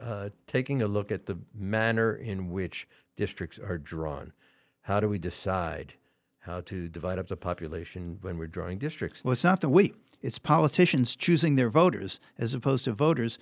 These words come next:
Speaker 2: choosing their elected officials.
Speaker 1: And that's my point, is that in, in this particular case, it's estimated, according to Pew, that I saw two different, uh, surveys, two different reports, but approximately fifty-one percent of,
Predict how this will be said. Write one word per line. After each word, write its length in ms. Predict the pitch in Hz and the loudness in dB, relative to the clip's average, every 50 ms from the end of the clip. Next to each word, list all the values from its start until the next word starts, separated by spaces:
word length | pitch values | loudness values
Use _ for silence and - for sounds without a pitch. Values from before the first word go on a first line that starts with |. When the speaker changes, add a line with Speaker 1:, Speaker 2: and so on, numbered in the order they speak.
| - _ _ | -20 _ _
Speaker 2:
choosing 480 | - - 147 147 139 127 117 131 120 117 | -2 0 2 2 2 2 2 0 0 2
their 240 | 113 117 117 117 123 | 4 4 4 2 2
elected 420 | 131 113 120 123 120 - - 123 | 0 0 0 0 0 0 -4 -6
officials. 480 | 110 107 - 180 185 - - - - - | -4 -2 0 0 0 0 -2 -8 -8 -6
Speaker 1:
And 160 | - 120 104 | -4 0 4
that's 220 | 110 107 113 - - | 4 4 4 4 2
my 140 | 120 110 | 0 0
point, 440 | 95 - - 143 123 95 87 82 - | 0 0 0 2 2 2 0 -2 -4
is 360 | - 113 101 101 98 95 92 | -2 0 0 0 0 0 -2
that 240 | 101 104 95 95 - | -2 -2 -2 -2 -4
in, 220 | 143 135 107 110 - | -6 -6 -6 -6 -6
in 160 | - - 107 101 | -6 -4 -4 -4
this 140 | 104 98 | -4 -6
particular 500 | - - 87 - - 180 - - 139 104 | -8 -12 -8 -6 -6 -4 -2 -2 -2 -2
case, 420 | 90 - - 101 95 90 78 - - _ - - _ _ _ _ _ - | -2 -4 -4 -6 -6 -6 -8 -10 -14 _ -20 -20 _ _ _ _ _ -10
it's 140 | - - - | -10 -6 -4
estimated, 560 | - 131 120 - - 117 117 113 104 101 98 | -2 -2 -2 -2 0 0 2 2 2 0 -2
according 300 | 98 - - 123 117 104 | -2 0 0 0 0 -2
to 100 | - - | -6 -10
Pew, 560 | - - - 156 160 165 170 175 170 165 170 180 | -14 -10 -2 0 2 4 4 4 2 0 -2 -4
that 180 | - 104 110 - | -4 -4 -2 -2
I 80 | - 110 | -4 -6
saw 180 | - - 117 | -4 -4 -4
two 180 | 104 - 131 123 | -2 -2 -2 0
different, 440 | 117 113 98 - 110 104 98 85 - _ _ _ _ _ _ _ _ _ - | 0 0 0 0 0 0 -2 -2 -6 _ _ _ _ _ _ _ _ _ -6
uh, 280 | - 113 110 101 90 - | -2 0 0 0 -2 -4
surveys, 580 | - - - 143 139 135 117 110 104 101 90 | -6 0 2 4 6 6 6 4 4 2 0
two 140 | - - 127 | -2 -2 -2
different 280 | 110 98 - - 98 101 | -4 -4 -4 -6 -6 -6
reports, 420 | 101 92 - - 156 139 131 - | -6 -6 -4 -2 -2 -2 -2 -2
but 120 | - 107 | -2 -4
approximately 640 | 92 95 - - - 151 185 185 - - 110 101 101 | -4 -4 -4 -2 -2 0 0 0 -2 -4 -4 -4 -4
fifty-one 500 | - - 131 - - 135 120 117 113 110 | -6 -8 -10 -6 -4 -2 -2 -2 -2 -4
percent 560 | - 113 90 - - 170 175 160 143 - - _ _ _ _ _ _ _ _ _ _ - | -6 -8 -8 -6 -4 -2 -2 -2 -4 -6 -10 _ _ _ _ _ _ _ _ _ _ -4
of, 440 | 117 113 113 110 113 107 101 101 110 | 0 2 2 4 2 0 0 -4 -8